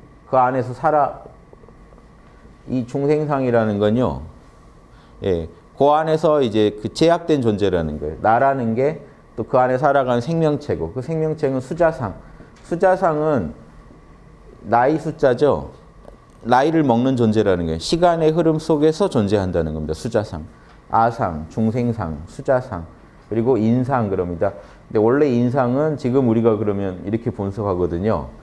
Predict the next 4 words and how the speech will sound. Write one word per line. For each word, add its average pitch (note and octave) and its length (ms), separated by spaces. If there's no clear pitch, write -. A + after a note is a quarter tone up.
나라는 G#2 600
거, F2 160
중생이라는 G#2+ 920
거, D3 380